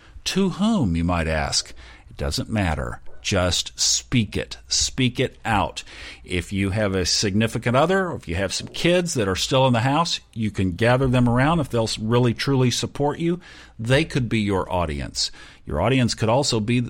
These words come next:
a mirror. Or with all the video capability that we have today, you could videotape yourself and you could play it and just record it and enjoy it on your own computer. But see yourself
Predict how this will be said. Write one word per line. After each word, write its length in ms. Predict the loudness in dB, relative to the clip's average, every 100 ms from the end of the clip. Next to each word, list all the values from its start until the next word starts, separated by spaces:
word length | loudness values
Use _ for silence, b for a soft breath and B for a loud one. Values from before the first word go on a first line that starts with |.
| 0
a 80 | 2
mirror. 580 | 4 4 2 0 -4 B B B 0
Or 260 | 4 4
with 180 | 4 4
all 180 | 4 2
the 100 | 0
video 580 | -2 0 2 4 2 0
capability 640 | -4 -4 -2 0 0 0
that 140 | 0 0
we 100 | 0
have 180 | 0
today, 240 | 0 0 2
you 140 | 0
could 200 | 0 -2
videotape 680 | 0 2 2 0 2 0 0
yourself 580 | -4 -4 -2 -4 -8 -8
and 180 | 0 2
you 140 | 2
could 360 | 0 -2 -4 -6
play 340 | -4 0 2 2
it 200 | -2 -6 -2
and 180 | 0
just 240 | 2 0 0
record 380 | -4 0 2 2
it 140 | 0
and 160 | -2 0
enjoy 400 | 0 2 2 2
it 80 | 2
on 100 | 2
your 160 | 2
own 160 | 2 0
computer. 540 | 0 -2 0 0 -2 B B B B
But 160 | -4 -2
see 380 | 0 4 4 4
yourself 920 | 2 2 2 2 4 4 4 0